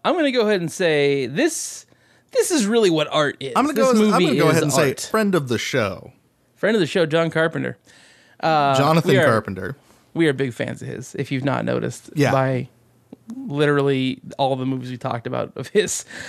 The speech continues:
Speaker 1: Um, so this is a movie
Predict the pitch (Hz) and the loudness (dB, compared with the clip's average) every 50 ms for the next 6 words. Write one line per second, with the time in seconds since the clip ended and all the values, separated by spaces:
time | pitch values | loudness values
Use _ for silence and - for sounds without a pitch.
0 | 226 185 151 - 165 170 165 160 151 143 135 131 120 113 _ _ _ _ - _ | -12 -8 -4 -2 0 0 2 2 2 0 0 -4 -6 -8 _ _ _ _ -20 _
1 | _ _ _ - _ _ - - 214 196 190 175 170 165 151 156 254 392 359 320 | _ _ _ -20 _ _ -4 0 0 2 4 2 2 0 -2 -2 -2 -2 0 0
2 | 311 226 202 185 170 156 151 143 139 143 147 156 180 208 | 0 0 2 2 4 2 2 2 2 0 0 -2 -2 -6